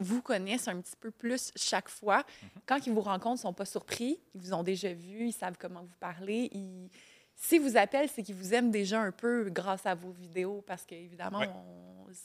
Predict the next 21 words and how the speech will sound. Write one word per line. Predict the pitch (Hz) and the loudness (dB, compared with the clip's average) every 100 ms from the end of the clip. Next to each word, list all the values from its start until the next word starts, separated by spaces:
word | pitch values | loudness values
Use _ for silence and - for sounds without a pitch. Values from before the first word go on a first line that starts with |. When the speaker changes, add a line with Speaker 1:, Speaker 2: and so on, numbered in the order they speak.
| - 180 - | -18 -18 -12
Speaker 1:
c'est, | 185 | -12
c'est | - 185 | -12 -14
qu'il | - | -8
y | |
a | 190 | -6
quelque | 185 | -4
chose | - 214 | -4 -2
qui | - | -2
a | |
cliqué, | 185 - 196 - 247 | -4 -4 -6 0 2
là, | 214 175 170 | 2 0 -2
en | |
vous | 165 | -4
regardant, | 175 180 165 160 165 165 | -10 -4 -4 -4 -6 -4
là, | 190 190 180 | -2 -2 -4
via | 175 175 | -4 -2
la | 170 | -2
vidéo. | 160 156 - - _ | -2 -4 -6 -6 _
Speaker 2:
Mhm. | - 101 - - _ _ _ _ | -20 -16 -16 -18 _ _ _ _
Speaker 1:
Donc, | 160 160 156 - | -8 -6 -8 -12
euh, | 165 151 85 87 | -8 -4 -4 -4